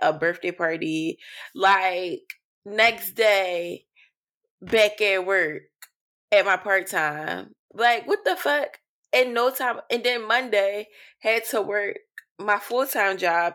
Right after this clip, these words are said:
as if I didn't just work the entire weekend. Like, that shit makes no sense. Just busy for no reason. Because when you're in that survival mode, you just start feeling like you don't have time to waste.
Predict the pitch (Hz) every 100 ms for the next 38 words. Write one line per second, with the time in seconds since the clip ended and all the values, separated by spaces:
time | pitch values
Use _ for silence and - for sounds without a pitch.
0 | - 196 190 196 190 208 196 202 196 165
1 | 160 202 - 190 190 202 185 185 180 196
2 | 190 170 - - - - 202 196 190 202
3 | 247 - - 233 196 196 190 - 180 180
4 | 196 202 165 - - _ 190 214 220 180
5 | 160 196 196 190 - 180 170 165 160 170
6 | 170 151 151 160 - - - 185 - 180
7 | 180 180 185 202 - 190 180 175 - 156
8 | 151 151 170 165 165 160 160 160 175 180
9 | - - _ 185 196 196 - 180 131 -
10 | 180 170 165 175 175 175 202 165 147 -
11 | 170 165 143 139 73 - -